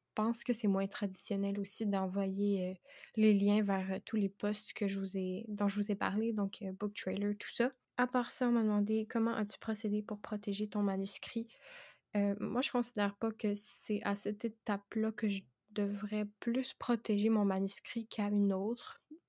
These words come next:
Euh, je pense pas que les vols de manuscrits, c'est très fréquent ou même que ça existe, euh,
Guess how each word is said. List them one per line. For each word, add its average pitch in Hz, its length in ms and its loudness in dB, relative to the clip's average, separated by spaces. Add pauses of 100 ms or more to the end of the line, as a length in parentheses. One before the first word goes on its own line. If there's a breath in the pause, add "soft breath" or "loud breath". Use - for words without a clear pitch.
(120)
Euh, 185 240 -2
je - 80 -14
pense 196 220 -4
pas 233 140 -4
que 226 140 -4
les 196 440 0
vols 208 340 0
de 202 100 0
manuscrits, 196 800 -2
c'est - 260 -4
très 233 220 4
fréquent 233 420 2
ou 233 100 6
même 220 220 4
que 226 100 2
ça 214 160 -2
existe, 202 520 -2
euh, 196 280 0